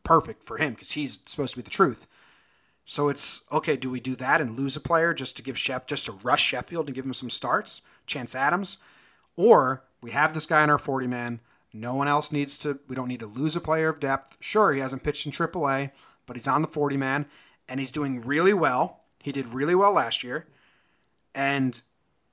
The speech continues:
his, the best thing about his game is he has a lot of pitches, and he doesn't walk anyone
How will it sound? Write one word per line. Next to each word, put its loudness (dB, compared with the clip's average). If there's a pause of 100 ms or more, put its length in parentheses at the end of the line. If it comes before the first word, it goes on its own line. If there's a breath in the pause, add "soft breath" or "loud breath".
(300)
his, -6 (320)
the -12
best 4
thing 0
about 6
his -2
game -2
is -4
he -6
has -8
a -12
lot 2
of 0
pitches, -6 (360)
and -8
he -8
doesn't -2
walk 0
anyone -16